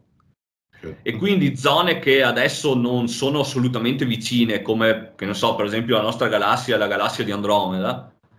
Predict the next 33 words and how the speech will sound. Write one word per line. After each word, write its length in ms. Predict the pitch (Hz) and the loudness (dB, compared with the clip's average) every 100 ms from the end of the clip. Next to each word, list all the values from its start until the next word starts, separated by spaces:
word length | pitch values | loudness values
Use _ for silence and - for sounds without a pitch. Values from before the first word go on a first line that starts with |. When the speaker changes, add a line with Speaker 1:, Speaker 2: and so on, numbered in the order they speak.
| _ - - - - - | _ -20 -20 -20 -16 0
Speaker 2:
ehm, 1160 | 104 98 98 95 95 95 95 92 90 87 - - | 4 4 4 2 0 0 0 -2 -4 -10 -14 -4
o 80 | 107 | 0
anche 220 | 123 127 | 0 0
più 120 | 127 | 2
lontane, 440 | 117 104 98 117 | 2 2 0 2
perché 160 | 107 107 | 2 2
adesso 280 | 110 127 147 | 2 0 0
ho 120 | 143 | 0
preso 280 | - 147 160 | 2 0 0
tra 120 | 131 | 0
l'altro 240 | 120 135 135 | 2 2 0
la 80 | |
galassia 380 | 113 110 123 - | 0 0 -2 -4
più 140 | 120 110 | -6 -6
vicina 300 | 98 117 113 | -6 -4 0
alla 140 | 104 | 0
nostra, 360 | 95 92 - 92 | -2 -6 -8 -8
mettiamo 340 | 101 98 135 | -6 -4 0
un'altra, 360 | 113 120 123 110 | 0 0 2 2
la 100 | 110 | 2
galassia 400 | 110 123 - 120 | 2 0 -2 -4
del 140 | 107 | -4
Sagittario 720 | - 113 113 95 98 95 107 | -4 -6 -6 -4 -2 -2 -4
per 160 | 107 107 | -6 -8
dire, 440 | 101 98 110 - - - - - - _ | -8 -8 -8 -12 -20 -20 -20 -20 -20 _
eh, 680 | 110 113 110 107 107 104 101 | 2 6 6 6 4 4 0
potrebbero 460 | 127 135 180 143 131 | -2 -2 0 2 2
essere 300 | 139 175 135 | 2 -2 -2
state 680 | - 151 131 - 101 98 | 0 2 0 -2 -4 -4
in 180 | 98 110 | -6 -6
epoca 300 | 131 135 127 | -4 -4 -6
primordiale 800 | 123 127 135 120 120 110 110 156 | -2 0 0 0 0 0 0 -2
connesse, 960 | - 156 139 143 127 - 147 202 - | 0 -2 0 -2 -2 -4 -2 -2 -6